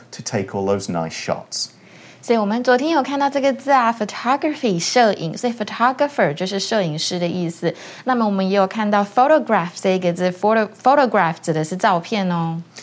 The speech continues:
Speaker 1: And this kind of photograph in these pictures are portraits. Portraits are pictures or photographs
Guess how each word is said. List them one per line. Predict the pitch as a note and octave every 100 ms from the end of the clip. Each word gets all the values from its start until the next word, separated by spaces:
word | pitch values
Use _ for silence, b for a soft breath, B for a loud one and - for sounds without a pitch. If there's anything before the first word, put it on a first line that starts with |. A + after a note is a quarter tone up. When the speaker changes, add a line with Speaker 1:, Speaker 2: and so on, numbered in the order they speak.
| B B B
Speaker 1:
And | B2+
this | A#2+ G#3+ -
kind | - C#3
of | A#2
photograph | - C3 B2+ - F#2 F#2 D3+ - - -
in | G#2 G2+
these | B2+ B2+
pictures | - G2+ - A2+ G#2+ -
are | G#2 A#2+ A#2+
portraits. | - - F3+ F3+ - G2 D#2 - - B B B B
Portraits | - G3+ G#3 F#3+ F#3+ F#3+
are | B2 A#2 - -
pictures | F3+ F#3 - D#3+ D3+ - -
or | C3+ G3+
photographs | - F3 E3 G#2 G#2 G#2+ A#2 -